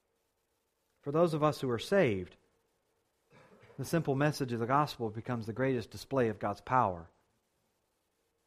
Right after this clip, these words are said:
That is to say, it becomes a sign. And it becomes the greatest display of God's wisdom,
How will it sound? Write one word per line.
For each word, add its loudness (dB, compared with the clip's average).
That 0
is -2
to -8
say, 2
it -2
becomes -2
a -2
sign. -4
And -6
it -4
becomes -2
the -2
greatest 4
display 0
of 2
God's 2
wisdom, 2